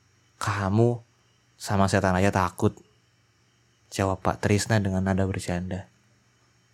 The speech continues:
"Ya udah, Bapak ke sana dulu ya, cari setan," canda Pak Krisna lagi.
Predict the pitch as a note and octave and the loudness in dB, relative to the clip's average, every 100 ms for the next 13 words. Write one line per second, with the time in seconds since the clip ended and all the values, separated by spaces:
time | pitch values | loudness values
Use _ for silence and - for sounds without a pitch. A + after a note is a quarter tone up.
0 | _ G2+ G2+ A2+ A#2+ A2 - _ _ _ | _ 0 4 6 4 2 -10 _ _ _
1 | _ _ G#2 A#2+ A#2 A2+ A2 G#2 F2 G#2 | _ _ 2 2 2 2 4 4 4 6
2 | A#2 B2+ G2+ A2 - _ _ - - G2 | 8 8 6 2 -6 _ _ -20 -10 -4
3 | F#2+ G2+ F#2 A2 G#2+ G2+ - _ _ _ | -2 0 0 0 0 -6 -12 _ _ _
4 | _ _ _ - A2 G#2+ A2+ G#2+ G2 F#2 | _ _ _ -2 2 4 4 2 0 0
5 | G2 - F#2+ F#2 F#2+ - F2+ | -4 -2 -2 0 -4 -6 -8